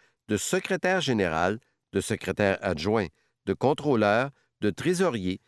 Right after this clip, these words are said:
de trésorier adjoint ou toute autre personne portant des titres comparables.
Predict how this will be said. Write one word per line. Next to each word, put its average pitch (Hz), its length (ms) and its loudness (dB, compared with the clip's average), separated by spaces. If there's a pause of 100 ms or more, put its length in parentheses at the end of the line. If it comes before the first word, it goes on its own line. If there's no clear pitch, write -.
(260)
de 98 100 0
trésorier 139 680 0
adjoint 95 500 0 (340)
ou 190 320 -2 (180)
toute 165 240 -4
autre 196 360 2
personne 135 580 0
portant 135 460 0
des 127 180 0
titres - 400 -6
comparables. 82 760 0